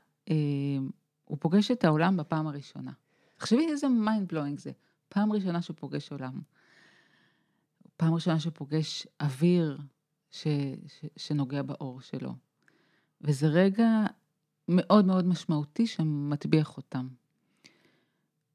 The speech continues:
אמ, ואנחנו רוצות שהרגע הזה יהיה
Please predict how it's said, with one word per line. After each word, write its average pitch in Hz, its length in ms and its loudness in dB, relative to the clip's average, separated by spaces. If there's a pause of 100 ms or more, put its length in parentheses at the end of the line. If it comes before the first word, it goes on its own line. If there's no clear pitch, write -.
(100)
אמ, 139 640 -2 (640)
ואנחנו 151 400 -2
רוצות 156 260 -2
שהרגע 175 540 0
הזה 151 220 -4
יהיה 147 760 -4